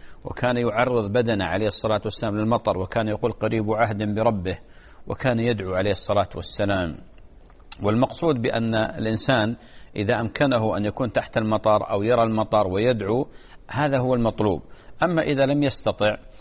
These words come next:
إلا بمشاهدته سواء مباشرة أو مشاهدته عبر التلفاز وفي مدينته وفي محلته،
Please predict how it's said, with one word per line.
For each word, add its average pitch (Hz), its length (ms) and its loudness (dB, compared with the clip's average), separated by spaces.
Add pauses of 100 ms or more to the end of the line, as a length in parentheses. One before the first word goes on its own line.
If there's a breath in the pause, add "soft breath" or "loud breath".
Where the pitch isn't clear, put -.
(300 loud breath)
إلا 123 400 0
بمشاهدته 110 1120 0
سواء 107 400 2
مباشرة 104 720 2
أو 101 200 2
مشاهدته 104 640 -2
عبر 104 180 0
التلفاز 107 580 0
وفي 104 220 -2
مدينته 107 720 0
وفي 104 220 -2
محلته، 107 800 -2